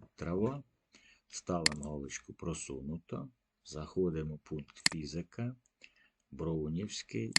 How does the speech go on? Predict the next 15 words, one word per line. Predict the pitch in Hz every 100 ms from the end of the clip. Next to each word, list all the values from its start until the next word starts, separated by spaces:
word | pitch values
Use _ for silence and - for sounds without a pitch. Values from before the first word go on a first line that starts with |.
| -
і | 120 139 143 135 127 107 95 -
робимо | - 160 214 180 87 76 71 _ _
хаотичність | - - 82 78 - 82 80 - - 71 - - - - - -
нашої | 73 73 - 62 - - - - _
трави. | - 64 60 - - _ - - _ - -
Бачите. | 113 - - - - _ _ _ _ _ - _ - _ _ -
Ну, | 160 151 - _ _ _ _ _ _ _
дуже | 73 95 104 90 87 67 - _
теж, | 87 80 - - - -
е, | - - - 57 - -
старатися | - - 80 80 80 - 90
не | 92 98
треба, | - 151 143 92 73 _ _ _ _ _ _ _ _ _ _ _ _ - -
тому | 80 85 90
що, | - - 78 76 71 64